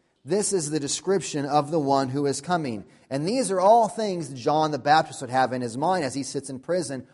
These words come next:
Are you this coming one? You, you get the references in there to bringing liberty to the captives, the breaking open of prison doors. And where's John the Baptist?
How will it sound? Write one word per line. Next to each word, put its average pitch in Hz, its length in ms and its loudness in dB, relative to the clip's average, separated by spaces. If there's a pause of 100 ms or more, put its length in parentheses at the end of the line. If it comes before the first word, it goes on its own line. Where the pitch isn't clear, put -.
(120)
Are 190 240 8
you 190 240 2
this 165 220 -2
coming 156 400 -4
one? 151 320 0 (640)
You, 113 140 -8 (120)
you 117 120 -6
get 147 180 0
the 139 60 0
references 135 480 2
in 135 100 -4
there 127 120 -2
to 127 160 -8
bringing 131 380 -4
liberty 139 320 2
to 135 120 -10
the 117 100 -6
captives, 117 640 -6
the 113 100 -6
breaking 135 480 0
open 135 340 0
of 113 140 -8
prison 123 360 -2
doors. 120 340 0
And 104 100 -14
where's 120 300 -6 (200)
John 117 160 -10
the 104 80 -14
Baptist? 120 520 -6